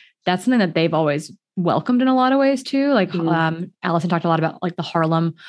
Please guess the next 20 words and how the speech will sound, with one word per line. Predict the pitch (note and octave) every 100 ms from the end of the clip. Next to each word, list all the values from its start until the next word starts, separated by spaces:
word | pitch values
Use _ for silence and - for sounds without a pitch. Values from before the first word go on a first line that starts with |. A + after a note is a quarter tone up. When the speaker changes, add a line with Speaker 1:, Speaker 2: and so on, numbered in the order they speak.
| - - _
Speaker 1:
um, | F3+ E3 E3 F3+
run, | A#3 A#3 A3+
like, | G3+ F3+
run | F#3+ G#3 A3
club, | A3 G#3 F#3+
run | G3+ G#3
crew, | - A3+ A3 A3+ A3 - -
about | F#3+ F#3+
how | F3 F3+
it |
was, | F3+ F3
like, | F#3 F#3+
it |
was | F#3
never | G#3+ A3+ G3+
about | E3 E3+ - -
them. | E3 E3 A#3+
It |
was | G#3
about | E3+ D#3+